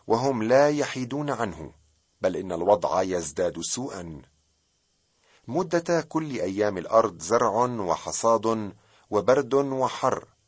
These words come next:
وصيف وشتاء ونهار وليل لا تزال. يقال أن الطوفان كان شديدا لدرجة أنه أمال الأرض،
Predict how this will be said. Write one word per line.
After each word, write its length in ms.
وصيف 520
وشتاء 880
ونهار 520
وليل 800
لا 200
تزال. 760
يقال 640
أن 140
الطوفان 720
كان 300
شديدا 640
لدرجة 680
أنه 440
أمال 360
الأرض، 460